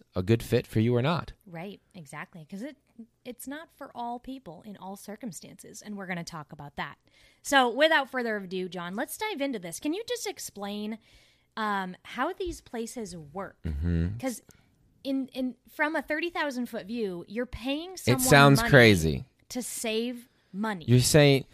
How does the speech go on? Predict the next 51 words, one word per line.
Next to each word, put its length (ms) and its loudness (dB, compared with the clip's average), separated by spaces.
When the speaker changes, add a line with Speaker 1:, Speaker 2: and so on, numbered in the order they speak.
Speaker 1:
well, 300 6
Speaker 2:
Or 240 2
no, 100 4
Speaker 1:
y-, 80 -4
Speaker 2:
you're 200 -2
Speaker 1:
you're 160 4
just 120 2
Speaker 2:
paying 0 -
Speaker 1:
paying 260 4
to 80 2
Speaker 2:
somebody 280 2
Speaker 1:
spend 120 4
Speaker 2:
money 200 2
Speaker 1:
money. 100 -10
Speaker 2:
to 120 -2
spend 320 0
money. 140 -2
Yeah, 120 -4
Speaker 1:
You're 60 -2
Speaker 2:
you're 60 0
Speaker 1:
saying, 220 0
Speaker 2:
paying 360 -4
for 80 -6
Speaker 1:
so 120 8
it's 300 2
a 40 0
Speaker 2:
membership. 40 2
Speaker 1:
store 840 2
that 260 4
I 200 2
give 480 4
them 320 6
money 320 6
just 280 -4
to 80 2
go 280 6
inside 480 2
the 100 -2
door 540 0
and 160 4
Speaker 2:
And 60 6
Speaker 1:
then 160 6
Speaker 2:
spend 140 -4
Speaker 1:
buy 160 4
Speaker 2:
more 80 0
money. 60 -8
Speaker 1:
things? 460 -4
How 140 -2
does 140 -2
that 260 -4
work? 300 -8